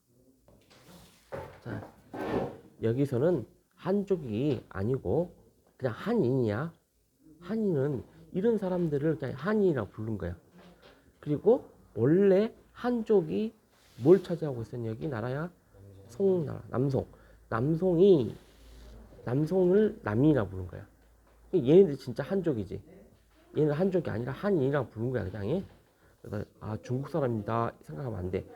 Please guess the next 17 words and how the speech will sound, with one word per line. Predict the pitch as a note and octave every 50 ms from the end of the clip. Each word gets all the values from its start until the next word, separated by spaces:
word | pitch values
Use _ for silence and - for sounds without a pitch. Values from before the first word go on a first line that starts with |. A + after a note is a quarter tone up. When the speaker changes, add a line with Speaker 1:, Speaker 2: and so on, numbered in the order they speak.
| - - - -
Speaker 1:
물론 | G#2+ A#2 C#3 E3 F3+ E3 F3 -
지금은 | - - C3 B2 D3 F3 F3 E3 D#3 -
다 | A#2 A#2+ C#3+
이 | D3 B2+ C3
사람들이 | C3 C3+ C3+ C3+ C3 B2+ B2 D3 F3 G3 - - - - - - -
중국, | - C#3 C#3 C#3 D3+ C#3 -
다 | - A#2+ A#2+ A#2+ A2+ - - - _ _ _ _ _ _ _ _ _ _
중국 | - D3 E3 D#3+
사람이야. | D#3+ C#3 G#2 F#2+ F2+ E2 - - - - - - - _ _ _ - - - - -
중국에 | - - C3+ B2+ A#2+
다 | A2+ A2+
속해 | G#2 - C#3 - - -
있으니까. | - - F2+ F2+ F2 - - - - - _ _ _
중국 | - - B2+ B2 -
땅이니까 | - A2+ G2 F2+ F2+ F2 - F2
지금. | E2 - - - F2+ G2+ D3 E3+ - - - - - - - - - - - - - - - - - - - - - - - - _ _ _ - - - - - - -
자, | - - A#2 G#2 G2 - -